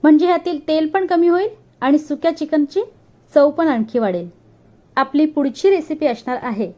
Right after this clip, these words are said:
आगरी पद्धतीने बनवलेली चमचमीत कोळंबी. जरी ह्या चिकनमध्ये तेल, तिखट थोडंसं जास्त आहे, तरीसुद्धा कधीतरी आपल्याकडे काय स्पेशल असेल किंवा पाहुणे येणार असतील तर हे खूपच जास्त चविष्ट चिकन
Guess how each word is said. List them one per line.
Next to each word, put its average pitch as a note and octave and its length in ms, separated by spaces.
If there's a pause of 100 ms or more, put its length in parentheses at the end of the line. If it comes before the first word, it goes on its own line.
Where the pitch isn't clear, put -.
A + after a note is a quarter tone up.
(320)
आगरी C4 280
पद्धतीने B3 520
बनवलेली A3+ 460 (140)
चमचमीत A#3+ 480 (100)
कोळंबी. G3+ 380 (1500)
जरी D#4+ 240
ह्या F4+ 120
चिकनमध्ये C#4+ 520
तेल, C4+ 380
तिखट B3 400
थोडंसं A#3 360
जास्त A#3 340
आहे, C4+ 280 (580)
तरीसुद्धा E4+ 640 (140)
कधीतरी D4 400
आपल्याकडे B3+ 460
काय C4 200
स्पेशल C4 480
असेल B3+ 340 (360)
किंवा C4+ 220
पाहुणे C4 360
येणार D#4 240
असतील C4 320 (240)
तर A#3 60
हे B3+ 220
खूपच D4+ 360
जास्त D4 320
चविष्ट C4 440
चिकन A#3+ 380